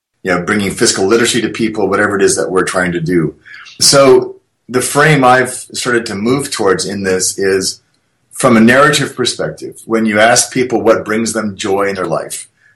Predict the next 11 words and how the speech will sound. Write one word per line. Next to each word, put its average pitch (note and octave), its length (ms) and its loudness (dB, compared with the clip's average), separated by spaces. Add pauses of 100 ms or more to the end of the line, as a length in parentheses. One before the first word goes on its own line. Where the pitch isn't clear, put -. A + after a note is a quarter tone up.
(100)
whether G2+ 240 0
it's G2 180 2
gelato A2 680 4
or F#2 160 0
their F2+ 300 -6 (120)
children A2 560 2
or F2 300 -2 (180)
<laughs> - 200 -20
whatever C#3 500 4
it G#2 60 0
is, F2 400 -2